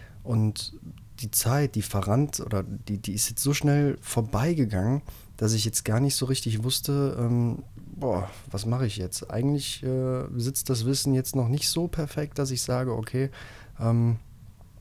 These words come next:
ich fühle mich bereit fürs Staatsexamen. Allerdings denke ich auch, man muss es schreiben, man muss sich darauf vorbereiten und den Schwerpunkt, ich weiß selber noch nicht so recht, was ich machen möchte und man darf den Schwerpunkt nur einmal bei uns wechseln.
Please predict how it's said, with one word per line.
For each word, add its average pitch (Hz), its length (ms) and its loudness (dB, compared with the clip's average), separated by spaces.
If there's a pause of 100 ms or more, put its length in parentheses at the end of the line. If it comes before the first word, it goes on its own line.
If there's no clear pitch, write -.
(260)
ich 139 140 4
fühle 131 140 8
mich 127 160 6
bereit 110 260 4
fürs 101 140 -4
Staatsexamen. 120 680 -2 (500)
Allerdings 120 520 4
denke 123 240 2
ich - 140 -6
auch, 120 180 -2
man 113 160 6
muss 135 200 8
es 151 120 2
schreiben, 151 400 2
man 117 120 6
muss 131 180 6
sich 151 140 -2
darauf 139 280 0
vorbereiten 123 640 -2 (380)
und 120 260 2
den 113 100 4
Schwerpunkt, 135 720 2 (640)
ich 113 200 -4
weiß 123 240 2
selber 131 240 4
noch 113 100 6
nicht 107 180 4
so 107 120 0
recht, 110 260 -2
was 107 140 0
ich 104 120 0
machen 113 340 2
möchte 117 340 0 (320)
und 110 80 -2
man 110 260 4
darf 113 200 0
den 110 160 0
Schwerpunkt 107 400 -2
nur 104 140 -2
einmal 110 260 2
bei 104 100 0
uns 95 280 -2
wechseln. 127 480 -2